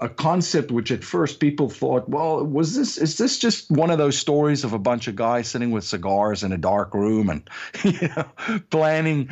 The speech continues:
nefarious things?" No, I mean, it's, uh, it, it's openly talked about by think tanks, uh, by institutions. You know, the World Economic Forum talks about it quite a bit.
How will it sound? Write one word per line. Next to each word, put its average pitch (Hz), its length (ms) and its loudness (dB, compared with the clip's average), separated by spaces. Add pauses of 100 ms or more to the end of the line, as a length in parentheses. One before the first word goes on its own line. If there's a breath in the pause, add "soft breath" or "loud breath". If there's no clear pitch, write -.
(160 loud breath)
nefarious 143 800 0
things?" 151 480 -2
No, 247 400 0
I 156 80 0
mean, 143 180 0
it's, 139 280 -6
uh, 123 400 0
it, 131 180 -2
it's 127 300 -2
openly 160 420 2
talked 131 380 -2
about 95 400 -2
by 87 240 0
think 156 400 0
tanks, 143 500 0 (460 loud breath)
uh, 87 300 2
by 82 340 0
institutions. 135 960 0
You 107 60 0
know, 90 100 0
the 82 60 0
World 117 280 2
Economic 95 480 0
Forum 127 380 2
talks 120 380 -2
about 104 300 2
it 92 200 -8
quite 131 300 0
a 113 40 0
bit. 85 360 -6